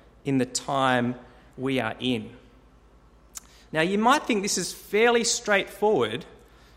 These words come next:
but we're gonna have a look at, I think Luke chapter four gives us a bit of a surprise.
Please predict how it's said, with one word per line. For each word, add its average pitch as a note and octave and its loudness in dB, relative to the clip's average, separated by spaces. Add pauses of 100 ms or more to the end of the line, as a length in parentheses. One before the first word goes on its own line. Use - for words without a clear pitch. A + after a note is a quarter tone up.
(100)
but D3+ 4
we're F3 -2
gonna A#3+ 2
have G#3+ 2
a G3 2
look G3 0
at, - 0
I E3 -2
think E3+ -6
Luke G#3+ -2
chapter - -2
four F#3 0
gives D#3 -2
us D#3 -2
a C#3+ -4
bit G#3+ -6
of G#3+ 0
a F3 0
surprise. - -6